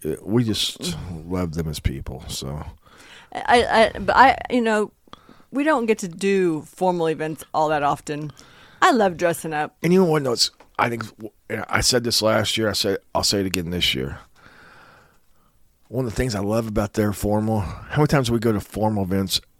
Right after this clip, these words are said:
Speaker 1: other places, and it's only the women dressed up?
Speaker 2: Uh, yeah.
Speaker 1: The guy,
Speaker 2: Or, or, and they're not even completely dressed
Speaker 1: Yeah.
Speaker 2: up. It's, it's
Speaker 1: It,
Speaker 2: like
Speaker 1: it,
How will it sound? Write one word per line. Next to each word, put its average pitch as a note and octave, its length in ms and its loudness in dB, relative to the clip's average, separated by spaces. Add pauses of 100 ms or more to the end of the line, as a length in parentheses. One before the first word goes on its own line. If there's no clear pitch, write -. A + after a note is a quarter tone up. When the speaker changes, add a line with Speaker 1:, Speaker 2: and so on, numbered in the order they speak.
(120)
Speaker 1:
other G#2 220 2
places, F#2 320 0
and E2+ 80 -4
it's D2+ 240 -6
only G2+ 260 -4
the E2+ 80 -4
women D#2+ 280 -4
dressed C#2 320 -8
up? - 240 -6 (540)
Speaker 2:
Uh, D#3+ 120 -4
yeah. D#3 320 -2 (1500)
Speaker 1:
The E3+ 120 0
guy, A3+ 300 8
Speaker 2:
Or, D3+ 80 6
or, G3 120 8
and B3 300 0
they're B3 120 4
not B3+ 180 4
even A#3 240 0
completely G3+ 540 0
dressed D#3 260 -4
Speaker 1:
Yeah. C3 140 8
Speaker 2:
up. D#2+ 120 0
It's, - 280 -4
it's F#3+ 200 -8
Speaker 1:
It, F#3 40 -2
Speaker 2:
like - 280 6
Speaker 1:
it, B2+ 120 0